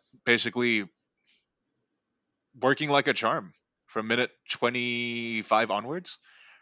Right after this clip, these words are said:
right? That was that really good article by, uh, what's his name? David Cellini, I think, right? That Swedish fella with his blog,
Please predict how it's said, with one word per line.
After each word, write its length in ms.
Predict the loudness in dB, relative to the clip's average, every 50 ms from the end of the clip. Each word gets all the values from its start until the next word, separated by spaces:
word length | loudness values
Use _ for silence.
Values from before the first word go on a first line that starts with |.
| -2
right? 260 | 0 0 0 0 2
That 80 | 2 2
was 120 | 2 2
that 200 | 2 2 2 2
really 240 | 0 -2 -2 -2 -2
good 200 | -2 -2 -2 0
article 420 | 2 2 0 0 -2 -4 -4 -4 2
by, 340 | 4 6 6 6 6 4
uh, 140 | 2 0 -2
what's 220 | -4 -4 -6 -8 -8
his 140 | -10 -12 -10 -10
name? 140 | -10 -10 -8
David 300 | -8 -8 -6 -6 -8 -10 -12 _
Cellini, 580 | -12 -10 -10 -8 -8 -8 -10 -10 -10 -10 -10
I 60 | -12 -12
think, 200 | -12 -16 -16 -14 -12
right? 180 | -12 -12 -8 -8
That 140 | -8 -8 -8
Swedish 340 | -8 -10 -10 -8 -8 -8 -6
fella 320 | -4 -4 -2 -2 -4 -6 -10 -16 -20 -20 -20 -20 -20 -20 -20 -20 -20 -20 -20 -20 -20 -20 -20 _ _ _ _
with 120 | -10 -8
his 160 | -6 -6 -6 -6
blog, 380 | 0 2 4 4 4 4 2